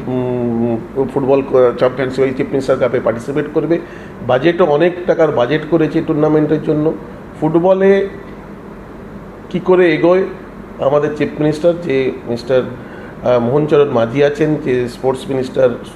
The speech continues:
সূর্যবংশী সুরজ আছে, তারা পুরো ফুটবলের জন্য সব প্রকার সাহায্য করার জন্যে রেডি আছে। এখন আমরা স্টেট ফুটবল অ্যাসোসিয়েশন,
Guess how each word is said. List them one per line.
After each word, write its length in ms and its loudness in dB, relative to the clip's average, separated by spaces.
সূর্যবংশী 440 0
সুরজ 240 2
আছে, 180 0
তারা 360 4
পুরো 200 4
ফুটবলের 520 2
জন্য 440 4
সব 120 2
প্রকার 280 2
সাহায্য 360 2
করার 300 4
জন্যে 400 2
রেডি 340 2
আছে। 280 0
এখন 260 0
আমরা 460 2
স্টেট 280 0
ফুটবল 240 2
অ্যাসোসিয়েশন, 540 2